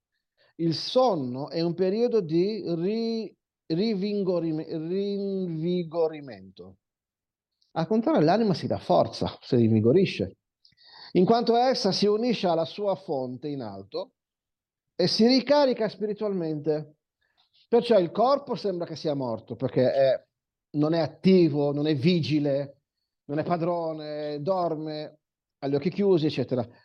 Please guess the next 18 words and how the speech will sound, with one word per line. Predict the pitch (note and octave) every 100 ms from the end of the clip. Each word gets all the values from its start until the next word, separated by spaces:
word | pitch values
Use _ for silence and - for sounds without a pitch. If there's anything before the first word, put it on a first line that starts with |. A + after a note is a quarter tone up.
| _ _
Al | B3 C#4+
contrario, | D4+ C#4+ B3 D#3 F3
l'anima | A#3 E3 C#3+ E3 G3+ D#4+ _ _ _ _ _ _
è | E3
in | F3 G3
un |
momento | A#3+ A3+ G#3+ A3+ A3+
di, | D#3+ E3 F3+ - _ _ _ _ _ _ _ _ _ _ _ _ _ _ _ _ _ _ _ _ _ _
di | - E3+
rinforzo, | F3+ E3 E3 G#2+ F#2+ - G#2 G2+ - _ _ _ _ _ _ _ _ _ _ - _ _ _ -
perché | C3+ F#3
dice | A#3 G3+
che | F3
l'anima, | D#3+ F#3+ F#3+ D#3+ D3+ F3+ C#3 _ _ _ _ _ _ _ _ _ _ _ _ _ _
una | C#3+ B2
parte | - F#3+ D#3+ C#3+
del-, | C3 C3
la, | C3